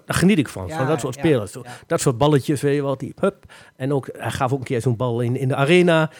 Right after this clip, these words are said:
Speaker 1: de diepte in, naar
Speaker 2: Ja,
Speaker 1: Engels.
Speaker 2: dat is ook
Speaker 1: Nou, dat,
Speaker 2: geweldig.
Speaker 1: dat vind ik gewoon heerlijk. Als ik
Speaker 2: Ja.
Speaker 1: dat soort, van dat soort balletjes geniet ik gewoon. Dan denk ik van, nou, dat vind ik het leuke van voetbal.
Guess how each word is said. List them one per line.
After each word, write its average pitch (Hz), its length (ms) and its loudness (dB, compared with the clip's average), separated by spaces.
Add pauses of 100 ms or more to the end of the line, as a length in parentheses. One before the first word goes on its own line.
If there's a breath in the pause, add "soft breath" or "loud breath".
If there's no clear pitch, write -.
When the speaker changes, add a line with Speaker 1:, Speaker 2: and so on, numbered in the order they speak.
(120 loud breath)
Speaker 1:
de 127 100 -8
diepte 156 300 -2
in, 151 140 0
naar 135 120 0
Speaker 2:
Ja, 147 60 -4
Speaker 1:
Engels. 135 340 -2
Speaker 2:
dat - 100 -20
is - 80 -18
ook 160 60 -14
Speaker 1:
Nou, 104 160 -10
dat, 135 120 -6
Speaker 2:
geweldig. 113 260 -18
Speaker 1:
dat 147 140 -12
vind 165 120 -2
ik - 60 -12
gewoon 151 160 0
heerlijk. 147 420 2
Als 135 100 -10
ik 143 120 -10 (140 loud breath)
Speaker 2:
Ja. - 200 -20
Speaker 1:
dat 196 200 -2
soort, 190 260 -2 (140)
van 151 240 -4
dat 196 160 -4
soort 170 200 -6
balletjes 175 360 0
geniet 170 260 0
ik 110 80 -4
gewoon. 120 260 -4
Dan 123 100 -4
denk 143 120 -2
ik 120 80 -14
van, 147 100 -8
nou, 113 160 -8
dat 147 160 -6
vind 165 160 -6
ik 127 60 -10
het 131 80 -6
leuke 120 180 -4
van 107 160 -14
voetbal. - 380 -16